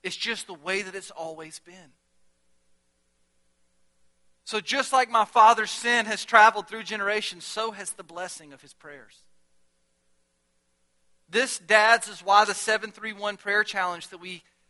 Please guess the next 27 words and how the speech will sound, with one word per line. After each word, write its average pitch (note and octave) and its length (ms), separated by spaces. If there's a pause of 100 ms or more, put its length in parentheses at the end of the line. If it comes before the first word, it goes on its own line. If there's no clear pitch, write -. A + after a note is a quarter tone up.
(140)
gave G3+ 280
you G#3 120
last F#3+ 360
week A3+ 220
matters. F#3 760 (1700)
Because A3+ 300
the A3 120
things C#4+ 480
you're C#4 140
doing B3 420
now, B3+ 340
they G#3+ 160
have B3 340
an C#4+ 80
effect B3+ 460
on G#3+ 180
your G#3 140
kids, C4+ 560
and G#3+ 140
they G#3 80
will A#3+ 300
have B3 200
an B3+ 60
effect A3 460
on G3 220
your G3 100
grandkids. E3+ 800